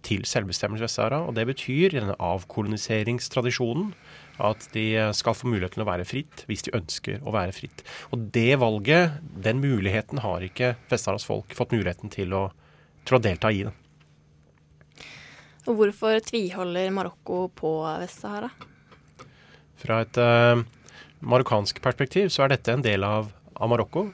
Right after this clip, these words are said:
Speaker 1: en del av det historiske, gamle, store Marokko, fra før den gang Marokko selv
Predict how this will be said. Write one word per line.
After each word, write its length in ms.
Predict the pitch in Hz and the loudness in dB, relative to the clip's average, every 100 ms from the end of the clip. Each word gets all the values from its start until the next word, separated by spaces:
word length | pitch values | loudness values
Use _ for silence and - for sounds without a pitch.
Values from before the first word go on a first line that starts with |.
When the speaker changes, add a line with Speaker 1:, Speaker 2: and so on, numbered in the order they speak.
| - | -6
Speaker 1:
en 120 | 123 | 0
del 160 | 113 104 | 2 4
av 80 | 110 | 2
det 80 | 110 | -2
historiske, 800 | 120 - 95 101 113 - 131 139 | -4 -6 -4 -2 -4 -4 -2 2
gamle, 560 | 139 110 90 104 123 120 | 4 4 2 2 2 0
store 460 | - 123 95 110 120 | -2 -4 -2 -2 0
Marokko, 500 | 120 104 - 160 180 | -2 -2 -4 -6 -4
fra 140 | 131 | -6
før 560 | - - 110 120 139 131 | -6 -2 0 2 2 2
den 240 | 110 120 | 0 0
gang 300 | 107 107 123 113 - - - - - 120 | 0 0 0 -4 -10 -20 -20 -20 -8 4
Marokko 480 | 123 104 - 120 | 4 4 -2 -2
selv 320 | 113 147 160 | 0 2 2